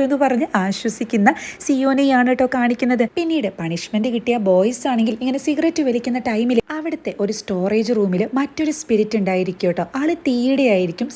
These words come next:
So ഈ പയ്യന്മാര് ഈ സിഗരറ്റ് വലിച്ചെറിയുന്നു. അപ്പോൾ ഇയാളാണെങ്കിൽ അതങ്ങ് ആളി കത്തിക്കുന്നതും അങ്ങോട്ട് വരുന്ന സിയോനയ്ക്ക് ഈ സ്പിരിറ്റിനെ കാണാൻ കഴിയുമല്ലോ. അപ്പോൾ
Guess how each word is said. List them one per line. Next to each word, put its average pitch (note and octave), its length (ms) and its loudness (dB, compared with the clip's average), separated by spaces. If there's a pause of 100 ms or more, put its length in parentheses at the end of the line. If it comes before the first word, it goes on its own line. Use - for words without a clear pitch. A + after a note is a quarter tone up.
So A#3 80 0 (160)
ഈ - 20 4 (100)
പയ്യന്മാര് C#4 460 0
ഈ - 80 -2
സിഗരറ്റ് C4 380 2
വലിച്ചെറിയുന്നു. A3 640 0
അപ്പോൾ G3 200 -4
ഇയാളാണെങ്കിൽ A#3+ 480 2 (400)
അതങ്ങ് C4 240 4 (220)
ആളി A3 340 2
കത്തിക്കുന്നതും G#3 560 -2 (140)
അങ്ങോട്ട് G3 420 0
വരുന്ന B3+ 220 2 (100)
സിയോനയ്ക്ക് A#3+ 500 0
ഈ B3 80 -4
സ്പിരിറ്റിനെ B3 480 -4
കാണാൻ A#3+ 320 0
കഴിയുമല്ലോ. B3 420 2 (380)
അപ്പോൾ G#3 140 0